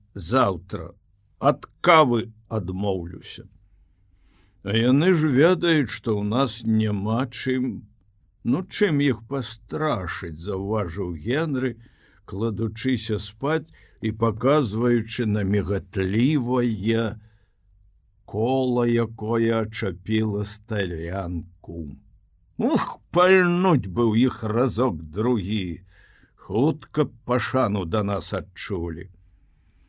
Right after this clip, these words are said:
З кожнай ноччу ўсё бліжэй і бліжэй падбіраюцца. "Адвядзі вочы ад агню, гледзься вунь у той бок.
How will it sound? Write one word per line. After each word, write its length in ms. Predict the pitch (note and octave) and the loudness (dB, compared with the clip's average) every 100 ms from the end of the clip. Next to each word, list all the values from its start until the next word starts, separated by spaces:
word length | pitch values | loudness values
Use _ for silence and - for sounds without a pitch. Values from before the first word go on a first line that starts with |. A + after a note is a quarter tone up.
| _ _ _ _ _ _ _ _ _ | _ _ _ _ _ _ _ _ _
З 140 | - | -12
кожнай 540 | - C3+ D#3 C#3+ D3+ D3+ | 0 4 6 8 8 8
ноччу 480 | D#3 E3 - - B2 | 6 4 2 0 0
ўсё 280 | - B2+ A#2 | 0 -2 0
бліжэй 560 | A#2 B2 G#2 C3+ C3+ B2 | 2 2 2 4 4 4
і 60 | |
бліжэй 540 | G#2 A#2 G#2+ G#2+ B2+ C3+ A2+ | 2 2 2 2 2 2 -2
падбіраюцца. 1120 | F#2+ F#2 F#2 F2+ F#2+ F#2 E2 D#2+ - - E2+ - _ _ _ _ _ _ _ - | -2 -2 -2 -2 -2 -2 -6 -8 -12 -12 -14 -20 _ _ _ _ _ _ _ -8
"Адвядзі 560 | G#2+ G#2 B2+ D3 D#3+ D#3+ | -4 0 2 4 4 6
вочы 340 | D3+ C#3 B2+ | 6 6 4
ад 160 | A#2+ C3+ | 4 4
агню, 340 | B2+ A#2 D3 A#2+ G2 | 4 4 4 4 4
гледзься 480 | A#2 D#3 - - A#2+ | 4 4 2 0 2
вунь 640 | C3 G#3+ G3 F3+ E3 C#3+ | 2 2 0 -2 2 4
у 80 | B2+ | 2
той 340 | A2 C3 G#2+ | 2 0 0
бок. 460 | F2 G#2+ F2+ - | 0 0 -2 -6